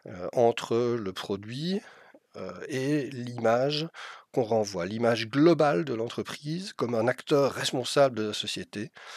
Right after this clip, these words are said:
euh, va être mise en avant dans les concepts marketing. D'autres choses, par exemple, Red Bull. Red Bull, bien connu dans les événements sportifs, euh, de préférence un peu extrêmes, euh, Red Bull est un acteur important de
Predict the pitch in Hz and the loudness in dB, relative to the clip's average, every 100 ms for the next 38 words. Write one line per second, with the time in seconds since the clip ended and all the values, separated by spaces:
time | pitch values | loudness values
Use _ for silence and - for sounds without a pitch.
0 | - - - 90 92 127 123 - 123 120 | -16 -16 -6 -4 4 6 4 2 -2 0
1 | 101 90 113 - 107 98 95 - - 113 | 2 2 -2 0 -4 -4 -8 -8 -6 -6
2 | - - - - - - - - - - | -8 -14 -14 -14 -14 -16 -18 -20 -20 -20
3 | - 110 113 101 117 - 214 - 107 107 | -18 -4 -2 -2 0 4 4 4 0 2
4 | 180 185 101 101 123 233 277 - _ _ | 2 2 -6 -6 -2 0 0 -4 _ _
5 | - 110 82 110 147 147 - - - - | -12 -8 -8 -4 -4 -4 -10 -16 -18 -8
6 | - 147 139 139 139 143 107 101 98 90 | 6 8 8 6 0 -2 -2 -2 -4 -6
7 | 95 101 92 98 - - 117 - 87 90 | -4 -4 -6 -8 -12 -12 -12 -10 -10 -10
8 | - 98 98 107 107 95 90 90 - 175 | -10 -6 -2 -2 -4 -6 -6 -8 -2 2
9 | 220 233 - - - - 95 92 90 85 | 2 0 -8 -12 -12 -8 -6 -4 -4 -6
10 | 82 92 92 - 151 147 117 85 95 156 | -8 -10 -10 -10 -8 -6 -6 -6 -2 0
11 | 220 - 117 - 104 101 - 104 104 - | 0 -2 -2 0 0 0 0 -2 0 2
12 | 110 - - - 127 120 113 98 | 2 2 -4 0 4 6 4 2